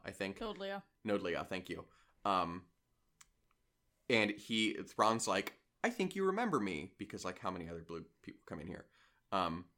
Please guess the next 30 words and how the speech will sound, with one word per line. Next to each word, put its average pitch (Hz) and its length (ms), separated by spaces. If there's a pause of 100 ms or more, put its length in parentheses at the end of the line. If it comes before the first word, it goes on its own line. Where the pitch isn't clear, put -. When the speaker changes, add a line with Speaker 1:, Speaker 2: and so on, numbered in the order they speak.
(500)
Speaker 1:
and 104 180
then 98 100
he's 104 180
like, 92 280 (180)
"Oh, 113 640 (200)
you." 95 800
Speaker 2:
<laughs> - 40
Speaker 1:
And 285 400
he, 110 220
like, 101 160
kinda 110 160
looks 104 200
around 95 200
and 90 80
is 90 80
like, 87 140 (200)
"Where's 131 220
that 127 140
other 113 220
asshole?" 85 560
Speaker 2:
<laughs> 698 720
Which 339 180
is 277 140
so - 60
Speaker 1:
And 120 120
Speaker 2:
good. 101 100
Speaker 1:
Thrawn's 113 300
like, 101 180
"He 165 140
died." 92 460